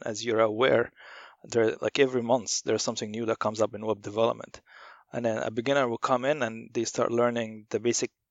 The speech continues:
you know, syntax of H T M L and C S S. And then someone will be like, "Hey, you should learn about TypeScript."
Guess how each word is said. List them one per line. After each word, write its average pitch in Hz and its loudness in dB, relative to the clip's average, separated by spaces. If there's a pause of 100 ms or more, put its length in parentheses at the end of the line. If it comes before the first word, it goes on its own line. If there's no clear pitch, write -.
(140)
you 131 -8
know, 107 -2
syntax - -2
of 110 -4
H - 0
T 123 -4
M 113 -4
L 143 2
and 110 -2
C 113 -2
S - 0
S. - 2 (500)
And 123 -4
then 127 -2
someone 143 0
will 123 -2
be 135 2
like, 131 4
"Hey, 180 8
you 123 2
should 120 -6
learn 135 4
about 117 4
TypeScript." - 2